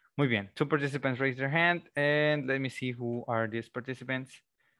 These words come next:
Muy bien. Alex Martínez y creo que vamos a elegir a una señorita para que haga las partes de Beth, así que vamos a tomar a Alex y a Sonia.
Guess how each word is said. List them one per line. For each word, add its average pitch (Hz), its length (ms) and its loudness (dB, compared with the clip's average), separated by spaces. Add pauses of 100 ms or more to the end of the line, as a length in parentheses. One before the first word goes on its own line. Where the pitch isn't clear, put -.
(500)
Muy 147 100 4
bien. 120 240 2 (280)
Alex 160 360 4
Martínez 170 640 0 (340)
y 151 1000 2
creo 156 300 4
que 151 80 2
vamos 143 200 0
a 151 40 0
elegir 139 240 2
a 139 40 4
una 139 140 0
señorita 127 380 -4
para 123 160 2
que 127 100 -2
haga 127 140 4
las 127 140 0
partes 131 340 -2
de 120 100 0
Beth, 165 340 2 (120)
así 135 400 -2
que 143 340 4
vamos 131 300 0
a 120 40 -6
tomar 120 300 2
a 127 240 2
Alex 180 420 -2 (640)
y 151 140 4
a 139 80 6
Sonia. 98 500 0